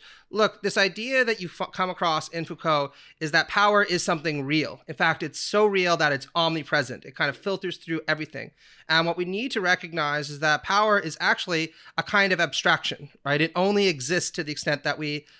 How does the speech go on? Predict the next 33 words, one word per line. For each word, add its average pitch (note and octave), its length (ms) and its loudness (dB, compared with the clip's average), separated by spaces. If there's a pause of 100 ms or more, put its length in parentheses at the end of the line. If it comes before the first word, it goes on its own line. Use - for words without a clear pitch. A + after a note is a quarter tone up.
(160)
allow D#3+ 440 4
it B2+ 120 -6
to C#3 160 -4
exist, - 640 -10 (200)
right? C3+ 220 -2 (320)
Uh, C3+ 300 4 (260)
emerging F#3 400 4
from F3+ 180 0
our E3+ 80 4
subjectivity D3 640 -4
and C#3 80 -2
then C#3 160 -2
filtering D3 360 -4
through D#3 160 -4
our C#3 140 2
institutions C#3 720 -8 (300)
and D3 220 2
via C#3+ 180 0
political C#3 320 -8
economy. B2+ 500 -6 (340)
And D#3 180 2
so G3 100 0
the F3 100 -2
more E3+ 160 2
radical G#3+ 380 4
gesture D#3+ 400 2
isn't F3+ 300 -2
to F3+ 80 -8
say E3+ 240 2
something D3+ 520 -4 (380)
like D3+ 160 0
Foucault F3 320 2
does, C#3 360 -4